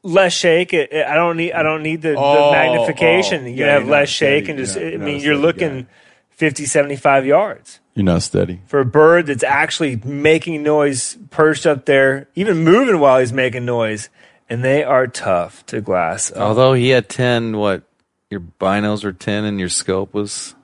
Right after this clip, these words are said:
Speaker 2: Listen.
Speaker 3: this story.
Speaker 2: Yeah. So today, <laughs> I had ten binos and a seven power scope on my double deuce.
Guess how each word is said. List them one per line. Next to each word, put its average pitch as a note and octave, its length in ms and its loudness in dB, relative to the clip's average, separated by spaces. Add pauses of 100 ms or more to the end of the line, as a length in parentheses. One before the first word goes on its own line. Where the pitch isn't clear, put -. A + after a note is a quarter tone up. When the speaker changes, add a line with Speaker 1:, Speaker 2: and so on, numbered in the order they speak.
(440)
Speaker 2:
Listen. B2 320 2 (320)
Speaker 3:
this G2 160 -8
story. G2 460 -6
Speaker 2:
Yeah. G2 100 -2 (540)
So A#2+ 580 2
today, B2 540 2 (420)
<laughs> - 920 -16
I B2 200 2
had A#2 300 2
ten D3 380 0
binos C3 500 2
and A2 100 -6
a G#2 40 -4
seven B2 680 0
power A2+ 360 2
scope A2+ 340 -2
on G2 100 -6
my G2 120 -2
double F#2+ 320 -2
deuce. - 460 -8